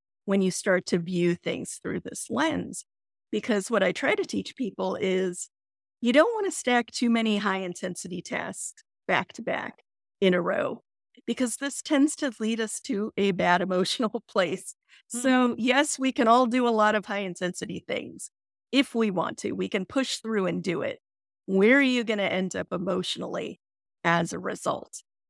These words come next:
Speaker 1: So when I teach people this tool, it sounds really simple, but just getting them to write down on paper, "Here's the things I need to do. And now I want you to rate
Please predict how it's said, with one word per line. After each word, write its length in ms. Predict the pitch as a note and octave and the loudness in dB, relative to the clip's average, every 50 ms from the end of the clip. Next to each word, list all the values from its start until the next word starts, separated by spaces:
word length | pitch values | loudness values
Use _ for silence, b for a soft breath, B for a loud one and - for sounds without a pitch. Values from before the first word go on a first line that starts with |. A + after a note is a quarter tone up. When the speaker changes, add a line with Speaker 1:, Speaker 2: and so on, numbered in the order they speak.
| _ _ _ - | _ _ _ -12
Speaker 1:
So 320 | - - - A#3 A#3 A#3 | -10 -4 -2 0 0 0
when 240 | A#3 - A#3+ B3+ C4+ | 0 0 0 2 2
I 80 | C#4+ C#4 | 2 2
teach 320 | - - B4 A#4 - - | 0 -2 -6 -6 -4 -2
people 240 | - G4+ - D#4 C4+ | -4 -2 0 0 2
this 200 | A#3 B3 - - | 2 0 0 0
tool, 200 | - D4 B3+ G#3+ | -2 -2 -2 -2
it 100 | - - | -2 -4
sounds 500 | - - B3+ C#4 D#4+ E4+ E4+ D#4+ D4 - | -6 -6 -2 0 0 2 2 0 0 0
really 280 | B3+ A#3+ A3 G3 F3+ | 0 0 0 0 -2
simple, 600 | F3 - - A#3+ A#3+ A#3 _ - - - - G#3 _ _ _ _ _ _ _ _ - | -6 -6 -2 -2 -2 -2 _ -4 -6 -6 -6 -8 _ _ _ _ _ _ _ _ -4
but 100 | A3 G#3 | -4 -2
just 260 | - - E4 - - | -2 -2 -2 -2 -2
getting 220 | - G#4+ G4+ G4 F4+ | -2 0 2 4 4
them 140 | C4 A#3 A3 | 4 4 2
to 140 | - - G3+ | 0 0 2
write 220 | F#3+ F#3+ G#3 G3+ - | 2 2 2 0 -2
down 240 | G#3+ G3 F#3 F#3 | -4 -2 -2 -2
on 160 | F3+ E3+ - - | -2 -4 -6 -6
paper, 400 | - C#4 F4 G4 - - E3 F3 | -4 -4 -4 -2 -2 -2 -2 0
"Here's 380 | - B3+ C4 D4+ E4+ F#4+ - | 0 -2 -2 -2 -2 -4 -2
the 120 | - G4 D#4 | -2 -4 -2
things 340 | - A#3+ A3+ A3+ G#3+ G3+ - | -2 -2 -2 -2 0 0 -2
I 80 | G3+ F#3+ | -2 -2
need 180 | F3+ F3+ F3+ - | -4 -6 -8 -6
to 100 | - F3+ | -6 -6
do. 400 | F3+ E3+ E3+ - - - - - _ _ _ _ _ _ - | -4 -4 -4 -4 -4 -6 -8 -8 _ _ _ _ _ _ -2
And 120 | - G#3 A3 | 2 4 6
now 180 | A#3 A3+ A#3 | 6 6 6
I 80 | A3+ A3 | 6 6
want 280 | G#3+ G#3 G#3 G3+ - - | 6 4 2 2 0 0
you 80 | G3+ F3+ | 2 2
to 60 | F3 | 2
rate 440 | E3 E3 F3+ F#3+ G3 F#3 E3+ E3 | 0 2 2 2 4 2 0 -2